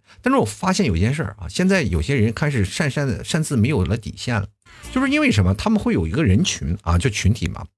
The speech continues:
就是法不责众啊，就会出现这样的情况。就比如说他也说，他也说，我也说，对吧？所以说我们当一群人，我们就会变成了有监督性作用。比如说如果有件事情啊，当他披露的不够及时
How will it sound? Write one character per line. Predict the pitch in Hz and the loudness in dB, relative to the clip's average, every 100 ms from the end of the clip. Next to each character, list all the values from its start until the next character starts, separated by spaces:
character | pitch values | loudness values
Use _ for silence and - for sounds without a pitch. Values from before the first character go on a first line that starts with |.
| _ | _
就 | - | -2
是 | 254 | 0
法 | - 95 | 0 0
不 | - | 0
责 | 226 | 0
众 | - 254 - | 0 -2 -2
啊， | 90 | -2
就 | 98 | 2
会 | 202 | 2
出 | 202 208 | 2 2
现 | 202 | 2
这 | 240 | 2
样 | 147 | 2
的 | |
情 | 98 80 | 0 0
况。 | 76 82 - - | 0 -2 -6 -6
就 | 196 | -2
比 | 196 | 2
如 | 202 | 2
说 | 220 | 2
他 | 220 - 220 | 0 0 2
也 | 104 | 2
说， | 139 | 0
他 | 175 | 0
也 | 120 | 0
说， | 127 | 0
我 | 113 175 | 2 2
也 | 190 | 2
说， | - - - - | -2 -8 -8 -2
对 | 143 | 0
吧？ | 165 - - - | -2 -4 -20 -4
所 | 247 | 0
以 | 240 | 2
说 | 254 | 4
我 | 143 | 4
们 | 90 | 4
当 | 104 175 | 4 4
一 | 208 | 2
群 | 196 196 | 2 2
人， | 143 120 | 2 2
我 | 71 | 2
们 | 85 | 0
就 | 85 | 2
会 | 160 160 | 0 0
变 | - 165 | 0 2
成 | 98 98 | 4 4
了 | 123 | 2
有 | - 87 | 0 2
监 | 80 208 | 4 4
督 | 233 | 4
性 | 185 | 2
作 | - | 0
用。 | 69 - _ | -4 -6 _
比 | 170 | 0
如 | |
说 | 226 262 240 - - | 2 2 0 -6 -4
如 | 117 | 0
果 | 185 190 | 2 2
有 | 87 | 2
件 | 110 254 | 2 2
事 | - | 2
情 | 110 87 - - - - | 2 0 -4 -20 -20 -2
啊， | 92 87 - - | 2 2 0 0
当 | 185 208 202 _ - - _ _ - | 2 2 0 _ -20 -20 _ _ -2
他 | 196 | 0
披 | 208 - 247 | 0 0 2
露 | 269 | 2
的 | 147 | 2
不 | 104 107 | 0 0
够 | 143 | 0
及 | 98 107 | 2 0
时 | 101 82 | 0 -2